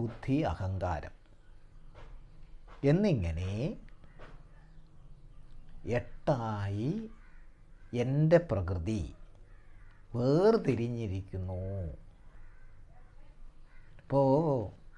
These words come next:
ഇപ്പോ എൻ്റെ എന്ന് പറയുമ്പോൾ ആ പ-, ആ, പരമമായിട്ടുള്ള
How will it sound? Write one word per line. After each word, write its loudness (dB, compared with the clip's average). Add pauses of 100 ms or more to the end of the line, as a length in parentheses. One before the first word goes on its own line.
(1080)
ഇപ്പോ 0 (160)
എൻ്റെ 6 (280)
എന്ന് 6
പറയുമ്പോൾ 8 (220)
ആ 4 (1800)
പ-, 4 (640)
ആ, 2 (1400)
പരമമായിട്ടുള്ള 6